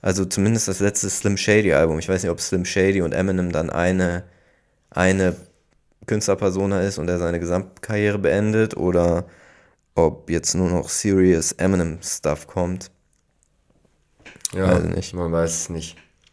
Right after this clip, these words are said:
Speaker 2: Es ist auch anständig, werden irgendwelche Enden, Karriereenden an, angekündigt und dann gibt's relativ schnell wieder Comebacks.
Speaker 1: Ja.
Speaker 2: Das war ja auch Bushidos letzte Tour.
Speaker 1: Jetzt schon gewesen.
Speaker 2: Mm, jetzt kommt schon wieder die nächste. Das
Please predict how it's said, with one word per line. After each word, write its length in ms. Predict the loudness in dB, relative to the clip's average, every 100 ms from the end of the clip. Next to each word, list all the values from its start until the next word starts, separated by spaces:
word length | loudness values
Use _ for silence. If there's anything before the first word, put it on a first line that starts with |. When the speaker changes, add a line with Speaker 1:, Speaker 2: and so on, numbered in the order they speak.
| _ -14 -12 -6
Speaker 2:
Es 120 | -4
ist 160 | -2 -2
auch 120 | -2
anständig, 500 | -4 -2 -2 -2 0
werden 140 | -2
irgendwelche 360 | 0 -2 -2 -2
Enden, 600 | -4 -6 -10 -14 -14 -12
Karriereenden 560 | -6 0 2 2 0 -2
an, 180 | -4 -4
angekündigt 760 | -6 -6 -6 -4 -2 -4 -6
und 180 | -10 -8
dann 200 | -8 -8
gibt's 280 | -10 -8 -2
relativ 260 | -2 -2 -4
schnell 280 | -2 -2 -2
wieder 160 | -4
Comebacks. 540 | -4 -4 -4 -4 -6 -16 -20 -20 -20 -20 -10 0
Speaker 1:
Ja. 300 | 2 2 0 -6 _
Speaker 2:
Das 360 | -16 -8 -4 0
war 100 | 4
ja 80 | 4
auch 100 | 2
Bushidos 360 | -2 -4 -4
letzte 300 | -4 -4 -4
Tour. 500 | -6 -2 2 2 -2 -4
Speaker 1:
Jetzt 240 | 2 2 2
schon 220 | -4 -4
gewesen. 720 | -4 -4 -4 -4 -4 -4 -4
Speaker 2:
Mm, 40 | -4
jetzt 180 | -6
kommt 160 | -8 -10
schon 120 | -8
wieder 100 | -6
die 60 | -4
nächste. 340 | -4 -6 -8 -12 -14 -14
Das 280 | -6 -4 -4